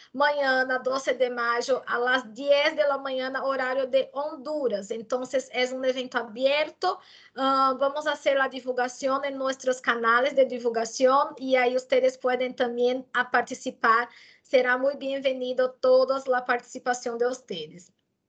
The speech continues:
Entonces, son acciones que estamos haciendo despacito, pero sí estamos logrando tener junto con el plan de acción. Y este año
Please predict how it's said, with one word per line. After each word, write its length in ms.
Entonces, 480
son 160
acciones 720
que 100
estamos 440
haciendo 680
despacito, 1040
pero 300
sí 380
estamos 480
logrando 480
tener 480
junto 640
con 460
el 260
plan 240
de 80
acción. 420
Y 100
este 260
año 460